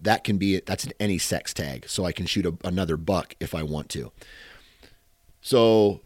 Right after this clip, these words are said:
the, that's the, that's what's laid out for me here in, in Iowa. And it's almost <laughs> like listening to, I don't even wanna talk about it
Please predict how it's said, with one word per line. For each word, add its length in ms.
the, 260
that's 380
the, 580
that's 240
what's 220
laid 300
out 300
for 160
me 360
here 580
in, 420
in 240
Iowa. 560
And 400
it's 200
almost 420
<laughs> 0
like 200
listening 640
to, 420
I 80
don't 160
even 140
wanna 160
talk 320
about 260
it 120